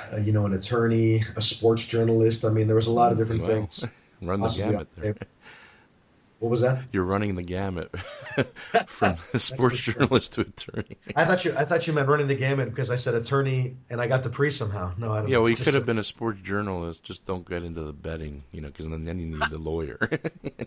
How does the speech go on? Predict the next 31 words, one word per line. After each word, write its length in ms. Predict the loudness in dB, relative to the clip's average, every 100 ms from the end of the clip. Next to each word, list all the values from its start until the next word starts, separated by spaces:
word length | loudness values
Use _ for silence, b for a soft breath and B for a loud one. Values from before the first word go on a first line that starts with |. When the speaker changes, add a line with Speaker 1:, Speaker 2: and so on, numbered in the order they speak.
| -14
Speaker 2:
<laughs> 640 | -20 -20 _ -10 -10 -10
Speaker 1:
By 320 | 0 4 4 2
no 180 | 2 4
means. 420 | 2 0 -2 -2
Yeah, 280 | 0 0 -2 -4
absolutely. 640 | -6 -6 -4 -4 -4 -8 -12
So, 420 | -12 -2 2 2 4
um, 320 | 2 0 -6 -10 -18 -18 B B B 2
anyway, 300 | 4 6 4
so, 400 | 2 2 2 0
you 100 | -2
know, 180 | -2 -2
again, 260 | -2 0
maybe 240 | 2 2 2
it's 160 | 2
a, 220 | 2 0 0
it's 120 | -2
a 40 |
longer 360 | 0 0 0 0
story 280 | 2 2 4
for 120 | 2
another 240 | -2 -2
day, 180 | -2 -2
but 140 | -2 -2
just 160 | -2
the 80 | 0
Reader's 300 | 2 2 2
Digest 360 | 2 2 0 -2
version 320 | -4 -2 -2
was, 280 | -2 -4 -2
um, 320 | -2 -2 -6